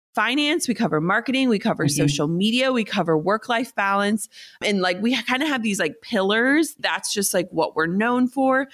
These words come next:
Speaker 1: And so if you could create one freebie for each pillar, that way, when you are recording your episodes or when you're speaking about a different topic, even if it's not perfectly aligned,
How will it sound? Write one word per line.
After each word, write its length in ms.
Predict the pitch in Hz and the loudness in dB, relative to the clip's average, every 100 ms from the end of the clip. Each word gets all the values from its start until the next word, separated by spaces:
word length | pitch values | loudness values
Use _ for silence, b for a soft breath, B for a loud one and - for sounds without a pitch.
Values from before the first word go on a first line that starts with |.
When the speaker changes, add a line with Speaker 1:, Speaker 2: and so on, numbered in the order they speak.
| B B B - | B B B -2
Speaker 1:
And 220 | 226 226 | 0 0
so 360 | - 233 226 226 | 0 2 2 0
if 160 | 226 | 0
you 200 | 226 254 | 2 2
could 240 | 277 359 269 | 2 -2 -2
create 440 | - 262 220 190 | -2 0 2 0
one 560 | - 175 175 180 190 226 | -2 0 2 2 2 0
freebie 640 | 226 - 185 190 208 233 262 | -2 -2 0 0 0 2 0
for 220 | - 185 - | 0 -4 -4
each 340 | 196 202 - - | -6 -6 -6 -8
pillar, 500 | - 160 175 226 330 427 B B B - | -2 0 2 2 0 -2 B B B -14
that 420 | 185 233 330 220 | -2 0 0 0
way, 260 | 185 175 185 | 0 2 0
when 320 | 190 202 202 | 0 2 2
you 200 | 214 226 | 2 2
are 160 | 202 | 2
recording 600 | 185 190 - 220 226 254 | 0 -2 -2 0 2 4
your 200 | 226 185 - | 4 2 -2
episodes 720 | 226 247 226 - 156 160 233 226 | -6 -2 -2 0 0 2 2 2
or 80 | 208 | 2
when 200 | 196 185 | 2 2
you're 80 | |
speaking 400 | 190 - 262 269 | 0 0 2 2
about 200 | 220 180 | 2 2
a 60 | 175 | 0
different 300 | 180 170 - | -2 -2 -4
topic, 380 | 202 214 202 - - | -4 -2 -2 -4 -2
even 280 | 262 294 330 | 0 2 2
if 100 | 302 | 0
it's 180 | 240 233 | 0 0
not 200 | 175 - _ - | -2 -4 _ -18
perfectly 720 | - 214 226 277 269 277 277 | -2 0 0 -2 -2 0 2
aligned, 600 | 277 277 269 277 285 | 2 0 2 2 2